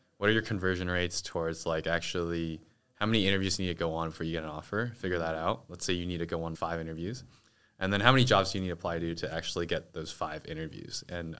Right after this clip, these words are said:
in this day and age, I think if you're a new grad or you're someone who's breaking into data science, that's literally maybe one hundred, two hundred jobs for every interview that you get.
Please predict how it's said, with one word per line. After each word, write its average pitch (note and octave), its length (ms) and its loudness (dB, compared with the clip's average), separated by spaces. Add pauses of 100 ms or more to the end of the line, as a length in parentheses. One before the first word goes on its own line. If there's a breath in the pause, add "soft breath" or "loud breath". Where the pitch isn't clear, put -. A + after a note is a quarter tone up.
in F#2 120 -2
this D3 200 10
day A#2 180 10
and F2+ 80 4
age, E2+ 300 0 (420 loud breath)
I G2+ 120 6
think C3 300 6
if - 140 -2
you're G#2+ 120 6
a F2 60 4
new G#2+ 200 4
grad E2+ 500 2
or F2+ 100 -4
you're F2 80 0
someone G2 260 0
who's F2+ 140 -2
breaking F2+ 300 -2
into F2+ 160 -4
data E2 220 -2
science, D#2 440 -8
that's F#2 280 0
literally F2+ 460 2
maybe F#2+ 400 2
one F2+ 220 2
hundred, F#2+ 480 2
two F#2 180 0
hundred G2+ 300 4
jobs A#2+ 420 6
for A#2 140 2
every A2 440 2
interview A2+ 320 2
that G#2+ 80 4
you A#2 120 2
get. B2+ 320 6